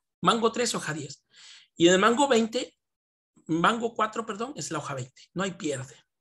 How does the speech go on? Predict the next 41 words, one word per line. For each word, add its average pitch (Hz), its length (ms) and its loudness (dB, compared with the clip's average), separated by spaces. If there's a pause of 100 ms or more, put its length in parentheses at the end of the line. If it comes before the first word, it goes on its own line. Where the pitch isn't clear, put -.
Pero, 165 240 2
¿qué 285 120 0
pasa - 500 0
si - 160 -12
viene 135 200 -8
lo 156 80 -6
siguiente? 262 440 -4
Fíjate 190 360 -6
bien. 302 220 -6 (560)
Por - 100 6
ejemplo, 254 240 4
las 247 140 4
charolas 202 680 2
de 160 120 2
vesícula 170 500 0
biliar, 196 400 -2 (120)
de 156 100 -4
vías 202 220 -2
biliares 196 460 2
o 180 60 -4
la 143 120 -6
de 139 120 -8
colecistectomía, 185 1080 0 (540)
traen 220 240 0
tres 262 160 -2
mangos 254 300 0
de 247 100 -2
bisturí. 262 500 2 (240)
Traen 190 180 0
un 190 60 0
mango 208 180 2
de 190 60 0
bisturí 165 240 0
número 196 360 -2
cuatro, 302 480 0
número 196 380 -2
tres 330 400 -2
y 165 80 -6
el 165 180 -4
número 190 240 -6
siete. 185 500 -4